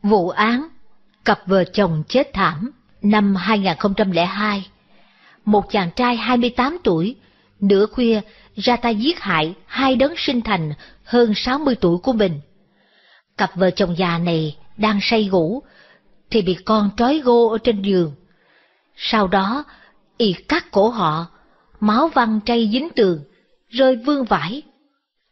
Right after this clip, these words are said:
Hung thủ ngay trong đêm đó đã chạy trốn, rồi bị bắt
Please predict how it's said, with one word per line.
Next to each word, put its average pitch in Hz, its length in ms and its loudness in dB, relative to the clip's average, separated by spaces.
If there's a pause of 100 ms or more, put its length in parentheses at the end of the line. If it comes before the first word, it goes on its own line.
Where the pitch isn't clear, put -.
(140)
Hung 214 320 -2
thủ 180 180 0
ngay 220 200 0
trong 202 180 0
đêm 190 180 0
đó 190 260 -2
đã 220 80 2
chạy 160 280 -4
trốn, 214 260 0 (680)
rồi 208 120 2
bị 180 160 -2
bắt 226 280 -2